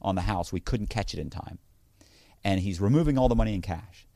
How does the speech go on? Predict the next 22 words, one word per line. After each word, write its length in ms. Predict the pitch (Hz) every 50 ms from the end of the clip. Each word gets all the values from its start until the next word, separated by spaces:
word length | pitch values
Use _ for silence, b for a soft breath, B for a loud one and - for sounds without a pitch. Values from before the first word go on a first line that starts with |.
| b b b b -
And 40 | 101
he 40 |
said, 200 | - - 117 101
"You're 100 | 117 120
removing 340 | 123 139 160 170 151 160 151
all 80 | 143 135
the 80 | 131
money 160 | 127 123 117 117
in 80 | 110
cash." 240 | - 107 95 - -
I 40 | 92
said, 180 | - 98 85 - -
"I 80 | 87
am 260 | - - 107 104 101
removing 340 | 98 90 - - - - -
it 80 | - -
in 60 | -
cash." 360 | - - - - - - - - - - _ _ _ _ _ _ _ _ _ _ _ _ _ _ _ _ - - _ -
And 80 | 95
he 80 | 92 85
said, 280 | - 92 87 80 76 -
"Why?" 420 | - 82 85 92 85 73 71 76